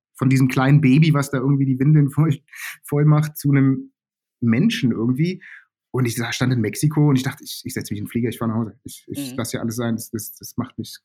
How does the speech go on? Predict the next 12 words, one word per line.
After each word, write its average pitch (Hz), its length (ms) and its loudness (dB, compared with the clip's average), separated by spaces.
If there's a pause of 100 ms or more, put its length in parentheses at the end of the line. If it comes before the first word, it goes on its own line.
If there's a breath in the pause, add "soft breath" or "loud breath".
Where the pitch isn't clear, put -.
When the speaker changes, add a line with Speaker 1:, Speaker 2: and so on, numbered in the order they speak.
Speaker 1:
kaputt. 131 320 -4 (520 loud breath)
Ähm, 127 500 2
und 120 240 -4 (100)
dann 151 400 2
war 143 100 4
noch 160 180 2
so 175 120 0
ein 175 200 -2
Aha-Moment, 151 880 0
wo 131 240 -2
er 131 160 -2
dann, 139 420 0